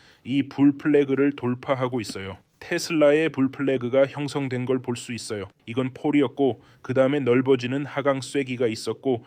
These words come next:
그게 불 플래그를 만들었어요. 그 폴의 기저가 테슬라가 이 패턴으로 달릴 수 있는 거리예요. 여기서 측정하면 이 돌파로 테슬라의 목표가는 오백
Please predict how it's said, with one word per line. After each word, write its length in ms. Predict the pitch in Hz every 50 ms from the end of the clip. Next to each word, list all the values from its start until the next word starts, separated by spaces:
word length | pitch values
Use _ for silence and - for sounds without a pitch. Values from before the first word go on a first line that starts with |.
| - - _ _
그게 320 | - 131 127 135 143 143
불 320 | 135 - - 135 139 139 139
플래그를 480 | - 151 139 135 127 123 127 139 151
만들었어요. 720 | 139 113 110 117 120 123 117 110 - - 104 101 95 98 - _
그 160 | - 131 131
폴의 360 | 123 - - 156 151 156 147
기저가 600 | - - 120 113 123 120 117 131 139 135 117 123
테슬라가 640 | - - 143 - - 143 135 127 117 131 135 139 139 -
이 120 | 123 123
패턴으로 560 | 127 - - - - - 143 139 135 139 143
달릴 320 | 143 - 117 117 120 123 123
수 160 | - - 143
있는 260 | 135 127 131 135 135
거리예요. 560 | 123 113 110 104 120 120 113 107 110 104 95 - _ _ _
여기서 340 | 110 110 113 120 120 131 120
측정하면 840 | 123 - - - - - 139 131 123 123 120 127 143 156 175 170 - - _ _ _ _
이 140 | 120 127 131
돌파로 680 | 127 - 120 123 127 127 - 147 135 127 151 160 160 156
테슬라의 520 | - 160 151 - - 151 147 147 151 151
목표가는 640 | 131 123 123 123 - - 139 127 131 127 135 156 151 -
오백 480 | 104 110 117 123 123 123 135 139 139